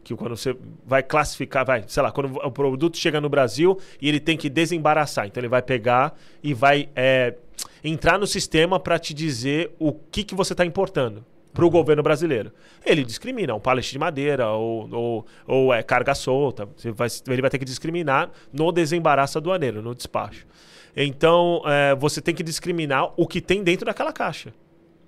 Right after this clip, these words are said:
Speaker 1: Se são dez itens, são dez itens. Se você esquecer um, você vai ter problema.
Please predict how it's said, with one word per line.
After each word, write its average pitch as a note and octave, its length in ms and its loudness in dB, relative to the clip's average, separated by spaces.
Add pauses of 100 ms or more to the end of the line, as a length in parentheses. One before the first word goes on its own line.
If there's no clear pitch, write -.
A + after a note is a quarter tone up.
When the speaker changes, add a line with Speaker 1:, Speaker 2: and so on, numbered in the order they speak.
(120)
Speaker 1:
Se E3+ 120 -6
são E3+ 160 -2
dez D#3+ 320 4
itens, C3+ 480 -6 (300)
são - 180 -8
dez A#2 240 -6
itens. C3 400 -8 (220)
Se - 140 -10
você E3 180 0
esquecer E3 420 0
um, F3 320 2
você B2+ 220 -10
vai A2+ 80 -4
ter - 120 -10
problema. D#3+ 500 -2